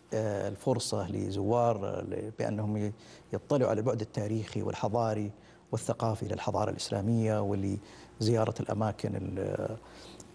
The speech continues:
آه، اللي ولد فيها الرسول، أما-، أماكن التعبد، الأماكن الصح-، الأساسية في، في التاريخ الإسلامي. وهذه أيضًا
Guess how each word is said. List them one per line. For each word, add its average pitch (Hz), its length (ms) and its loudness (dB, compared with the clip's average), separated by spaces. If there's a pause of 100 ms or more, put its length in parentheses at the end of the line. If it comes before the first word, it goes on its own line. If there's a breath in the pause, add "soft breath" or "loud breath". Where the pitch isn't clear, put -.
(160)
آه، 101 540 2
اللي 117 180 0
ولد 104 240 4
فيها 104 160 -2
الرسول، 113 680 2
أما-، 110 500 2
أماكن 104 340 0
التعبد، 117 580 -2
الأماكن 101 400 -4
الصح-، - 360 -4
الأساسية 110 760 2
في، - 120 -2
في - 140 -10
التاريخ - 360 0
الإسلامي. 123 540 4 (600 loud breath)
وهذه 131 460 6
أيضًا 135 380 4